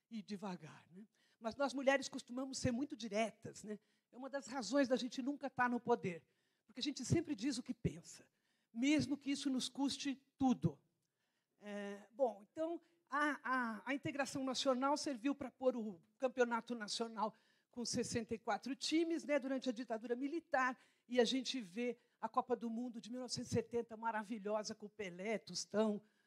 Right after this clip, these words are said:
né? É, a Telebrás, os caras criaram a Telebrás, que foi uma ideia legal, mas o problema é que tudo vira Brás, né? Digi-, depois da Pre-, Petrobras, Digibras, né?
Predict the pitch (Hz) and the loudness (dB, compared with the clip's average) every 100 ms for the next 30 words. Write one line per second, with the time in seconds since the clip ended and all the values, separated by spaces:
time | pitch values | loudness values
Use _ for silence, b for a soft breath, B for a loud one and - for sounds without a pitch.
0 | _ - 240 240 _ _ _ _ _ 240 | _ -18 -16 -16 _ _ _ _ _ -8
1 | 233 233 226 262 320 302 254 285 302 277 | -4 -2 -2 8 10 10 10 8 6 4
2 | 262 277 262 - 254 247 240 247 240 320 | 0 0 -2 2 6 6 4 -2 -2 -2
3 | 311 - 339 220 208 233 294 254 339 349 | -2 -2 -2 0 2 4 4 4 4 4
4 | 330 - B B B - 277 262 339 311 | 0 -2 B B B -8 -4 0 0 0
5 | - 370 320 302 285 175 214 208 185 262 | -2 -2 2 4 4 6 4 4 4 2
6 | 220 226 180 170 - b b 214 - 254 | 4 2 2 -2 -10 b b -8 -4 2
7 | 277 247 240 - 247 240 208 170 240 269 | 2 2 -8 -6 -6 -2 -4 0 0 0
8 | 233 180 185 180 180 226 240 269 247 - | -4 -6 -4 -4 -2 0 2 2 0 -4
9 | - 208 | -6 -6